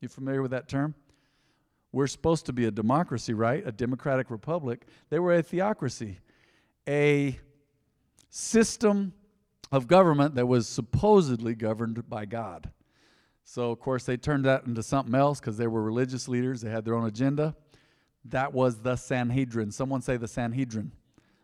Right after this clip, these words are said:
Uh-huh. The full assembly of the elders of Israel. Cool word.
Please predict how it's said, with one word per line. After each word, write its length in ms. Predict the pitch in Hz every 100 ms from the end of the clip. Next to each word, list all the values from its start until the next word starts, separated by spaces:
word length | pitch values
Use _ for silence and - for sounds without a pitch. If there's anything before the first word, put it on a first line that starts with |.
| -
Uh-huh. 340 | 110 117 147 - _ _ -
The 140 | 127
full 340 | - 151 165 208
assembly 560 | - 151 135 135 147
of 160 | 135 113
the 120 | 113
elders 460 | 113 123 131 127 -
of 140 | 120
Israel. 340 | 131 104 107 - -
Cool 240 | 180 180
word. 380 | 147 139 151